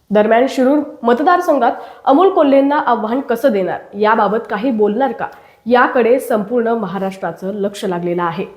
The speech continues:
उपमुख्यमंत्री अजित पवार, सहकार मंत्री दिलीप वळसे पाटील जुन्नर तालुक्यामध्ये दाखल झाले आहेत. दिवसभर ते विविध कार्यक्रम, भूमिपूजन समारंभ आणि शेतकरी मेळाव्याला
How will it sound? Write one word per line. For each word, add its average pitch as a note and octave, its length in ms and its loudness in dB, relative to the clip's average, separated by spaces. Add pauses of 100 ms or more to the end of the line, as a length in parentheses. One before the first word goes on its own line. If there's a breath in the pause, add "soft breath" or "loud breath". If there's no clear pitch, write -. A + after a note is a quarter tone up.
(540 soft breath)
उपमुख्यमंत्री E4+ 840 4 (120)
अजित B3+ 240 2
पवार, B3+ 380 0
सहकार A3+ 500 -4
मंत्री A3+ 340 -4
दिलीप G#3+ 420 -2
वळसे C4 280 2
पाटील A3 360 -2 (420 loud breath)
जुन्नर D#4 320 6
तालुक्यामध्ये B3 680 0
दाखल G#3 380 -6
झाले F3+ 240 -8
आहेत. F3 220 -6 (640 soft breath)
दिवसभर G#3+ 680 2
ते B3+ 100 4
विविध G#3+ 240 2 (120)
कार्यक्रम, D4 460 4
भूमिपूजन D4 680 0
समारंभ B3 480 0 (180)
आणि A#3+ 200 -2
शेतकरी C4+ 520 0
मेळाव्याला F#3+ 560 -2